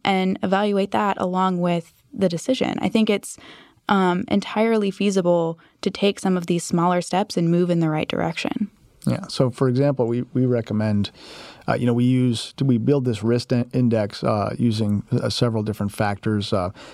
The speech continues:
Speaker 2: as Caroline mentioned, the, the fragile state index, 'cause it's not a good idea to sell to a state so fragile that it can't keep track or keep a hold, as in the case of Iraq, uh, or Afghanistan, for example, Libya, all these places, Yemen. We sold weapons to Yemen before the Civil War.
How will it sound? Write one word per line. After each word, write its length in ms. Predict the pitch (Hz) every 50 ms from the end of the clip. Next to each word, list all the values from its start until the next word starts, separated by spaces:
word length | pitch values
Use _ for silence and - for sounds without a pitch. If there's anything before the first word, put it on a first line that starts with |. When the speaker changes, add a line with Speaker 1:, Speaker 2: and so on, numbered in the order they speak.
| - -
Speaker 2:
as 100 | - -
Caroline 300 | - - 110 101 95 92
mentioned, 340 | 95 98 95 - - 95 90
the, 160 | 90 - - - - - - -
the 100 | - 113
fragile 360 | - - 110 104 101 98 98
state 320 | - - - 151 139 - -
index, 440 | 123 117 113 107 107 101 104 - -
'cause 320 | - 117 104 101 104 - -
it's 200 | 120 107 - -
not 180 | 117 113 113
a 40 | 120
good 160 | 117 120 113
idea 360 | 110 104 101 95 110 104 101 101
to 120 | - 95
sell 260 | - - 113 104 104 101
to 160 | - 107 101
a 60 | 92
state 340 | - - - 117 101 98 -
so 200 | - - 120 104
fragile 420 | - - 107 107 104 101 110 98
that 120 | 95 90 90
it 100 | 90 -
can't 220 | - 110 101 101
keep 160 | - 104 -
track 360 | - - 95 92 92 - - - - - - - - - _
or 200 | - 113 104 107 - -
keep 180 | - 143 -
a 60 | 110
hold, 360 | - - 185 165 127 127 135 131
as 200 | 117 104 101 107
in 60 | 98
the 60 | 98
case 260 | - 110 101 98 -
of 100 | 95 95
Iraq, 500 | 101 95 95 95 92 92 95 - - -
uh, 200 | 104 98 90 92 -
or 140 | - 107 98
Afghanistan, 640 | 92 92 - - 95 92 95 98 - - 92 92 92
for 160 | - - 95
example, 460 | 92 95 95 90 90 90 - 95 92
Libya, 400 | 87 87 87 92 - 85 82 85
all 120 | 85 92 92
these 160 | 92 92 -
places, 540 | - - 92 87 85 - - 98 107 - -
Yemen. 400 | 101 92 87 85 87 92 113 - -
We 100 | 131 123
sold 260 | - 139 131 123 120
weapons 280 | 127 120 - 117 107 -
to 100 | - 110
Yemen 300 | 107 113 120 117 104 98
before 260 | 95 - - 101 92
the 80 | 95 98
Civil 280 | - 101 92 95 90
War. 280 | 87 87 92 98 113